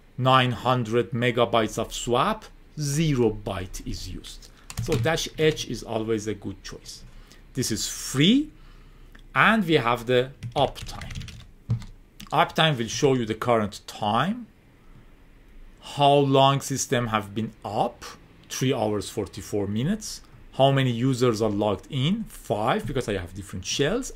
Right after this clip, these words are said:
and the load average, one minute, five minute, fifteen minute, as I talk to you.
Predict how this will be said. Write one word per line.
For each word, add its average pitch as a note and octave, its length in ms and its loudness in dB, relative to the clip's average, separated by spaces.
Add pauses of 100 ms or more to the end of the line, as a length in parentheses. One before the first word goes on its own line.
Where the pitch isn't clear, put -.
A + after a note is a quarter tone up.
and A#3 340 4
the F3+ 120 4
load D3+ 420 6
average, G2 580 0 (260)
one C3 360 2
minute, B3+ 380 -4 (280)
five D3 460 -2
minute, A#3 340 -4 (240)
fifteen C3 480 -4
minute, F#2 300 -6
as A2 140 -8
I G2+ 80 -6
talk - 600 -2
to - 80 -14
you. - 60 -20